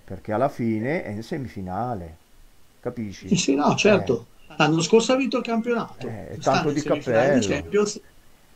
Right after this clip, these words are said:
Speaker 2: Assolutamente sì.
Speaker 1: Eh, capito? E alla, e alla fine, eh, meritato Pioli, secondo me, è uno dei, dei migliori allenatori, eh, perché,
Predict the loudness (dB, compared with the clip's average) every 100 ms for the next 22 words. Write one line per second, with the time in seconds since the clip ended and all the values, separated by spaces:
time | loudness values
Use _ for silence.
0 | _ _ -10 -6 -4 -4 -2 0 0 2
1 | 0 0 -4 -6 -6 -6 -6 -8 -10 -12
2 | -18 -20 -20 -20 -20 -20 -10 -6 0 0
3 | 0 -4 -6 -14 -8 -2 4 4 6 6
4 | 8 8 6 2 4 4 6 6 6 2
5 | 2 0 0 -2 -4 -8 -10 -10 -12 -12
6 | -14 -16 -16 -18 -18 -18 -16 -14 -14 -16
7 | -18 -20 -20 -20 -20 -20 -20 -20 -20 -12
8 | -4 -2 0 2 4 6 4 2 2 4
9 | 6 6 4 2 2 4 2 0 -2 -2
10 | 0 0 0 0 2 2 0 -2 -4 -2
11 | -2 0 -2 -2 -2 -4 -8 -20 -20 -20
12 | -20 -20 -20 -20 -20 -20 -20 -20 -20 -20
13 | -20 -20 -20 -20 -20 -20 -6 -2 0 2
14 | 4 4 4 6 6 6 2 0 -2 -2
15 | 0 -2 -4 -8 -10 -8 -8 -8 -10 -10
16 | -4 -2 0 0 -2 -4 -6 -8 -10